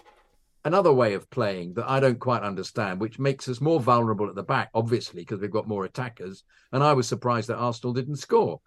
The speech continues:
in that period, but they were sort of containing themselves, and then they did the dark arts, and they fall over and they get cramp. And, um, <coughs>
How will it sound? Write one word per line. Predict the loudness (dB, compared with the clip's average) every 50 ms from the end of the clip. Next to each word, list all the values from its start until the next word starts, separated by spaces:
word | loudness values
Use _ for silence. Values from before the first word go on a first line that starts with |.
| _ _ _ -6
in | -2 -2 -2
that | -2 -4 -6
period, | -4 -2 -2 0 0 -2 -2 -2
but | -2 -2 -2 -4 _ _ _ _ _ _ _
they | 4 4 4
were | 4 4
sort | 2 2 2
of | 2 0
containing | 0 -4 -4 0 2 2 2 2 2 -2
themselves, | -6 -10 -8 -2 -2 0 0 0 -2
and | -2 -2
then | -2 -2 -2
they | -4 -4 -4
did | -2 -2 -2 -2
the | -4 -4
dark | -2 -2 -2 -2 -2 -4 -4
arts, | -4 -4 -4 -4 -6 -8
and | -10 -10
they | -10
fall | -10 -8 -6 -4 -4 -4 -4
over | -6 -6 -8 -8 -10
and | -10
they | -8 -8
get | -8 -8 -8 -10
cramp. | -12 -10 -8 -8 -6 -8 -8 -8 -10
And, | -10 -10 -12 -14 _ _ _ _ -8
um, | -6 -4 -4 -6 -8 _ _ _ _ _ _
<coughs> | -6 -6 _ _